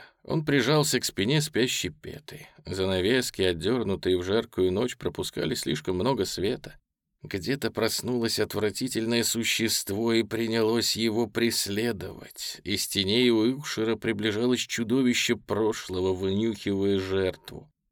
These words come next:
Оно жаждало настоящего. Он сильнее прижался к Пете.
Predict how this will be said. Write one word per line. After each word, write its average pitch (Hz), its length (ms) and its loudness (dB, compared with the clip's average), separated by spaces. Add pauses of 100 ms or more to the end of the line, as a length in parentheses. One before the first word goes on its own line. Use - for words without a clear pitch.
(340)
Оно 101 520 0 (320)
жаждало 107 680 0
настоящего. 95 1080 0 (680)
Он 180 140 0
сильнее 147 440 4
прижался 123 540 0
к - 100 -20
Пете. - 500 -10